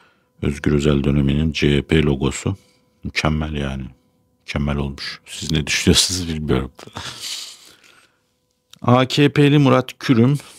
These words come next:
Bunu yaptık mı ya? Yok. Diyarbakırlıların etkinliğinde Kürtçe konuşup halay çektikten sonra, ha, şimdi bak, doğru, şimdi demin listeyi yaptık ya, Kürtçe konuşuyor, halay çekiyor, bilmem ne, her bir şey var. Her yere de girip çıkıyor, taksicilere gidiyor, bilmem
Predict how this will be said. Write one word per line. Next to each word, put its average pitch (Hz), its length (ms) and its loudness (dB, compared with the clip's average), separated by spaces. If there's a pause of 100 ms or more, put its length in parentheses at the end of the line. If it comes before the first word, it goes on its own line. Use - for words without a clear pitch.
(1300)
Bunu 90 160 -4
yaptık - 340 -6
mı 71 120 -4
ya? 69 140 -6 (280)
Yok. - 380 -4 (180)
Diyarbakırlıların 104 680 4
etkinliğinde 95 520 0
Kürtçe 98 300 -2
konuşup - 360 -2
halay 87 180 4
çektikten - 520 -2
sonra, 87 380 0 (180)
ha, 76 520 2
şimdi 73 240 -6
bak, 69 140 -4 (160)
doğru, 78 220 0
şimdi - 320 -10 (240)
demin 76 260 -2
listeyi 78 380 0
yaptık - 340 -4
ya, 76 80 -2
Kürtçe - 340 -4
konuşuyor, 73 440 -2
halay 73 260 -2
çekiyor, 73 440 -4
bilmem 78 340 -2
ne, 78 40 -4
her 78 200 -2
bir - 40 2
şey 78 180 2
var. - 120 2 (720)
Her 87 100 2
yere 87 240 4
de 104 40 2
girip 78 280 0
çıkıyor, - 300 -2
taksicilere 69 580 -6
gidiyor, 69 440 -6
bilmem 64 260 -8